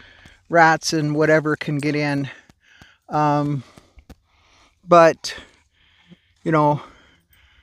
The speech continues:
we're, um, we're gonna get this sealed off as best as I can, and then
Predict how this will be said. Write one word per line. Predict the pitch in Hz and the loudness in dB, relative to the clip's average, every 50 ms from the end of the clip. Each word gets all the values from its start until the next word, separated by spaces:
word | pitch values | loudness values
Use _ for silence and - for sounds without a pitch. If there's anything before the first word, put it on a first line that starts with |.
| _ _ _ _ _ - | _ _ _ _ _ -6
we're, | 160 170 175 175 170 165 | -2 0 2 2 4 4
um, | 156 151 143 135 127 131 120 - _ _ - - - - _ _ _ _ _ _ _ _ _ _ - - - _ _ _ _ - - - - - - - - - - - - - - - - | 4 4 2 2 -2 -4 -8 -14 _ _ -20 -20 -20 -20 _ _ _ _ _ _ _ _ _ _ -20 -20 -20 _ _ _ _ -20 -20 -20 -20 -20 -20 -20 -18 -16 -14 -12 -12 -12 -10 -8 -4
we're | 180 | -2
gonna | 190 185 | -2 -2
get | 180 202 190 - | -2 -2 -2 -2
this | 190 180 - | -2 -4 -4
sealed | - - 190 185 175 156 | -4 -4 -2 -2 -2 0
off | 165 160 156 147 - 143 | 0 0 -2 -2 -4 -10
as | - - | -12 -6
best | - 151 147 - - | -4 -4 -4 -4 -6
as | 151 135 147 | -12 -8 -8
I | 139 139 | -8 -8
can, | - - - 147 127 117 117 127 - - - - - - - - - - - - - - | -8 -8 -8 -8 -8 -8 -8 -10 -14 -16 -20 -20 -20 -20 -20 -20 -20 -20 -20 -20 -12 -6
and | 139 135 135 | -4 -2 -2
then | 135 135 131 131 131 120 | 0 0 0 -2 -4 -6